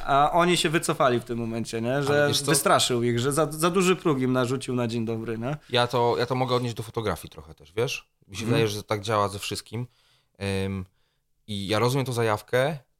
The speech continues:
Speaker 2: ale to jest takie trochę pałowanie się do swoich, do swoich jakichś tam rzeczy, bo to jest tak,
Speaker 1: Tak.
Speaker 2: że ja zrobię zdjęcie, ja je zrobię tym obiektywem, z takim aparatem, z takim światłem i z, wiesz, wszystkie te techniczne rzeczy,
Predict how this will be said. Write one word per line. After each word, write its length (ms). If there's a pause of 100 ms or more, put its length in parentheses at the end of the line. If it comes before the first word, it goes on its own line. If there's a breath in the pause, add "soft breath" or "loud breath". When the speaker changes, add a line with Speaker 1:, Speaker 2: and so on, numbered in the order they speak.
(680 loud breath)
Speaker 2:
ale 220
to 180
jest 180
takie 220
trochę 420
pałowanie 500
się 100
do 80
swoich, 560 (240)
do 100
swoich 320
jakichś 220
tam 160
rzeczy, 220
bo 100
to 80
jest 100
tak, 120
Speaker 1:
Tak. 100
Speaker 2:
że 160 (1080)
ja 100
zrobię 260
zdjęcie, 560
ja 140
je 60
zrobię 320
tym 240
obiektywem, 720
z 60
takim 240
aparatem, 480
z 80
takim 220
światłem 560
i 340
z, 180
wiesz, 340
wszystkie 260
te 80
techniczne 500
rzeczy, 440